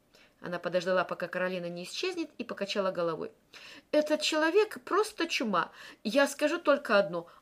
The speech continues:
Оранжевые бегонии. Я очень надеюсь, что та-, для таких людей существует особенный ад".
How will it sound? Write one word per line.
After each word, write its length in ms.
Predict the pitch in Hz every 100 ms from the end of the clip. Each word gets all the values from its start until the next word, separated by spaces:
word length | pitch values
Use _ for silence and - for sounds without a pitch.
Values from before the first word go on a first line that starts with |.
| -
Оранжевые 920 | 214 208 240 330 539 - 453 427 392
бегонии. 760 | 320 226 185 196 165 165 165 - - - - -
Я 180 | 277 202
очень 480 | - 190 - 214 208
надеюсь, 480 | 220 220 381 220
что 180 | - 233
та-, 140 | 226 226
для 200 | 220 240
таких 380 | 269 247 202
людей 260 | 220 233 440
существует 580 | 440 240 233 - 294 330
особенный 560 | 202 202 - 247 226 208
ад". 160 | 139